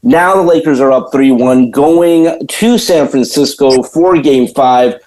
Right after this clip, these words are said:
What a ri-, ridiculous comment. And, you know, listen, when, when you are on these morning shows on,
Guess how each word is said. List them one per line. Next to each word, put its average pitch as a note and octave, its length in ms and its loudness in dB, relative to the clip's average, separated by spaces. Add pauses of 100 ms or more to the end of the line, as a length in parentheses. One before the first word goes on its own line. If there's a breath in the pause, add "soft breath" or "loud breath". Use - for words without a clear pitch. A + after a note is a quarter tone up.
(360 soft breath)
What C4+ 140 0
a - 20 2
ri-, D#3+ 440 2
ridiculous E3 800 0
comment. C#3 580 0
And, F#3+ 80 2
you F#3+ 60 2
know, E3 40 2
listen, D3+ 340 0
when, F3+ 440 2
when F#3 180 2
you F#3 300 2
are E3 280 0
on A3 280 0
these G3 280 -2
morning D#3 380 2
shows C#3+ 480 0
on, B2+ 380 0